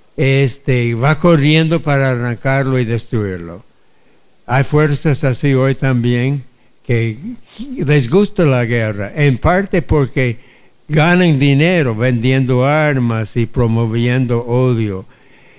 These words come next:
Eh, quita la paz de la tierra y pone a la gente a matarse unos a otros, hasta guerra civil dentro de un país o entre dos países.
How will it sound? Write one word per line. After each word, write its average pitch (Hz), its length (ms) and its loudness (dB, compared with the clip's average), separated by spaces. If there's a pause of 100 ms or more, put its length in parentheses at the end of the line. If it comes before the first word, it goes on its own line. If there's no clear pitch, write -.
(160)
Eh, 123 540 -2
quita 190 380 2
la 143 180 0
paz 151 240 0
de 147 120 0
la 135 160 0
tierra 110 640 -4
y 160 160 2
pone 220 520 2
a 180 100 2
la 151 140 2
gente 165 360 0
a 147 80 0
matarse 165 680 0
unos 165 380 0
a 147 120 0
otros, 104 600 -6 (480)
hasta 127 300 0
guerra 139 420 0
civil 143 720 0 (500)
dentro 131 360 2
de 131 100 2
un 139 160 0
país 135 500 -2
o 139 160 2
entre 123 280 0
dos 120 240 0
países. 98 640 -8